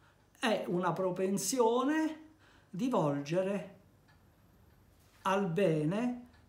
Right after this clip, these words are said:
di volgere al semplice, di volgere al rispetto ritrovato della natura.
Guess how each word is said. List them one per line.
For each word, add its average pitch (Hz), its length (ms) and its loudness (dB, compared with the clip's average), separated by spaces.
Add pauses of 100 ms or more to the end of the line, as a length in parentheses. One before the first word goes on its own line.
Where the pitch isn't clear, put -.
(280)
di 165 160 -2
volgere 180 880 0
al 196 220 0
semplice, 170 1080 -2 (340)
di 190 240 -6
volgere 170 800 -2
al 190 220 0
rispetto 180 960 -2
ritrovato 175 760 0
della 156 340 -2
natura. 127 680 -8